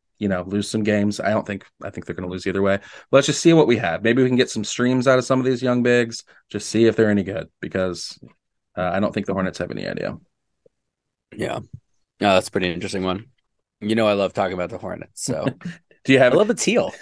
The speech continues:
Speaker 1: <laughs> Do you have any bigger names in store than, uh, than Nick Richards and J T Thor?
Speaker 2: If you, <laughs> oh God, no, no, I'm about to, <laughs> no, no, no, no.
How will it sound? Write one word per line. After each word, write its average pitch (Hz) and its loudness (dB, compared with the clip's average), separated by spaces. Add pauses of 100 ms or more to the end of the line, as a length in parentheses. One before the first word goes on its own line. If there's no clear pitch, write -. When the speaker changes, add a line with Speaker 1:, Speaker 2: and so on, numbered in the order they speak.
Speaker 1:
<laughs> - -16
Do - -14 (300)
you 147 8
have 165 8
any 160 8
bigger 135 4
names 120 4
in 117 0
store 123 2
than, 110 2
uh, 101 -2 (420)
than 107 0
Nick 110 0
Richards 107 2
and 107 2
J 107 4
T 104 0
Thor? 107 2 (1300)
Speaker 2:
If 147 0
you, 208 0 (460)
<laughs> - -12
oh 110 2
God, 101 -2 (240)
no, - 2 (260)
no, 143 6
I'm 131 6
about 143 4
to, - -4 (260)
<laughs> - -8
no, 156 0 (920)
no, 139 6
no, 123 6
no. 101 2